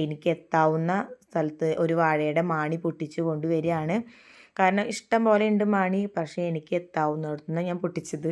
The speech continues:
കാരണം വാഴകൾ ചിലത് എന്നേക്കാളും ഹൈറ്റ് കൂടുതലാണ്, അതുകൊണ്ട് എനിക്ക് കിട്ടിയില്ല. അപ്പോൾ ദേ ഒരെണ്ണം കിട്ടി, ഞാനതും കൊണ്ട് വന്നു. അപ്പോൾ ഇനി നമുക്ക് എന്ത്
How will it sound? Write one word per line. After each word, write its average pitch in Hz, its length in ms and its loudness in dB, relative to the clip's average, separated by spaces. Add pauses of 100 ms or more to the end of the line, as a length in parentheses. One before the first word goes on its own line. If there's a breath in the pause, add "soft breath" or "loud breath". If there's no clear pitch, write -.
കാരണം 156 360 0 (560 loud breath)
വാഴകൾ 214 440 6 (120)
ചിലത് 185 240 4 (180)
എന്നേക്കാളും 165 480 0
ഹൈറ്റ് 170 260 0
കൂടുതലാണ്, 151 500 -2 (140)
അതുകൊണ്ട് 190 360 0 (120)
എനിക്ക് 180 260 -2
കിട്ടിയില്ല. 160 400 -4 (120)
അപ്പോൾ 165 240 0
ദേ 160 60 0 (120)
ഒരെണ്ണം 180 420 4
കിട്ടി, 170 280 -2 (200)
ഞാനതും 160 360 2
കൊണ്ട് 160 300 0
വന്നു. 156 320 0 (680 loud breath)
അപ്പോൾ 226 180 2
ഇനി 254 160 2
നമുക്ക് 226 320 2
എന്ത് 214 140 4